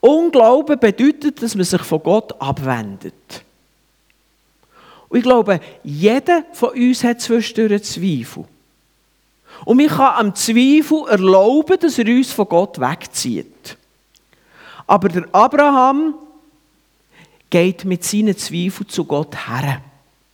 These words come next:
Er hat manchmal mit Gott gerungen. Und sagt Gott, „Was redest du von Nachkommen? Du siehst ja, wie alt ich bin.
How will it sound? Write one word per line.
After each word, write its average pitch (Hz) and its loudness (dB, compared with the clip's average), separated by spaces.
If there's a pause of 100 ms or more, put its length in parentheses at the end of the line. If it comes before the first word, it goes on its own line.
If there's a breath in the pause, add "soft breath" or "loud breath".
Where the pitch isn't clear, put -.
(560 soft breath)
Er 320 2
hat 170 0
manchmal 175 -2
mit - -10
Gott 160 0
gerungen. 320 0 (400 loud breath)
Und 190 -10
sagt 240 0
Gott, 220 -2
„Was 175 -2
redest 233 -2
du 269 -2
von 247 2
Nachkommen? 226 0
Du 180 -4
siehst 226 0
ja, 240 2
wie 240 4
alt 233 0
ich 240 -4
bin. 226 0